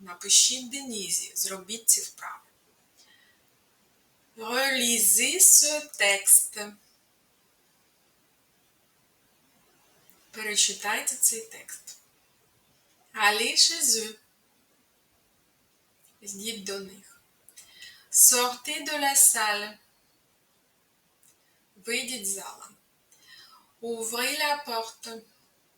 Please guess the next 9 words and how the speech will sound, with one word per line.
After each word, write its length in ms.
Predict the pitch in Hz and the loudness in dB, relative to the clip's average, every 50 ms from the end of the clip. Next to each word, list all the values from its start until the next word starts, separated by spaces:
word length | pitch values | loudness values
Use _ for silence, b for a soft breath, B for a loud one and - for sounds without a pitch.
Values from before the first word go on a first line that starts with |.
| _ _ _ _ _ _ _ - - _ _ _ _ | _ _ _ _ _ _ _ -20 -20 _ _ _ _
Відкрийте 520 | 208 196 - - 214 226 240 247 - 240 220 | -20 -20 -18 -12 -8 -6 -6 -6 -8 -10 -12
двері. 400 | 196 196 190 196 - - - _ _ _ _ _ _ _ b b b b b b b b b b b _ _ | -12 -14 -18 -20 -20 -20 -20 _ _ _ _ _ _ _ b b b b b b b b b b b _ _
Partez 580 | - 220 226 233 - - - 294 294 285 247 233 | 2 2 2 2 2 -2 -4 -4 -4 -4 -4 -6
vite. 460 | 240 226 226 226 - 240 247 247 254 - b b b b b b b b _ _ _ _ _ _ _ _ _ _ _ _ _ _ _ _ _ - _ _ _ _ _ _ _ 214 | -8 -10 -10 -12 -12 -12 -10 -10 -12 -16 b b b b b b b b _ _ _ _ _ _ _ _ _ _ _ _ _ _ _ _ _ -20 _ _ _ _ _ _ _ -16
Від'їжджайте 680 | 202 208 214 220 220 214 208 208 214 214 226 226 233 226 | -14 -12 -8 -4 0 0 2 2 0 0 -2 -4 2 4
швидко. 560 | 220 226 226 202 196 196 - - - - - - _ _ _ _ _ B B B B B B B B B - | 4 4 4 0 -10 -14 -16 -20 -20 -20 -20 -20 _ _ _ _ _ B B B B B B B B B -6
Écrivez 520 | 240 233 - 240 269 269 262 254 294 311 | -6 -6 -4 -4 -4 -4 -2 0 0 2
à 240 | 320 302 269 233 214 | 4 4 2 2 0
Denise. 720 | 240 233 226 226 214 214 202 196 196 190 208 208 226 262 | -2 -4 -4 -4 -6 -8 -8 -4 0 2 2 2 0 -4